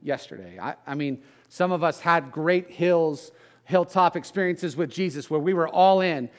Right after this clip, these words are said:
and we were, we were willing and ready to give up everything. And, and we had those,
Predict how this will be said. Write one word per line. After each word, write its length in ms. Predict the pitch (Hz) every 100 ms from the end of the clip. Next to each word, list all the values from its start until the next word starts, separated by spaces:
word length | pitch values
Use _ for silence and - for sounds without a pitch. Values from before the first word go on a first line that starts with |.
| _
and 140 | 151
we 60 | 190
were, 100 | 202
we 360 | 160 165 - 202
were 120 | 180
willing 420 | 151 208 220 214
and 140 | 165
ready 240 | 160 196 190
to 140 | 151
give 160 | 170 202
up 140 | 190
everything. 600 | 202 202 170 - 131 120
And, 100 | 127
and 220 | 156 151
we 120 | 143 147
had 180 | 165
those, 320 | 160 156 -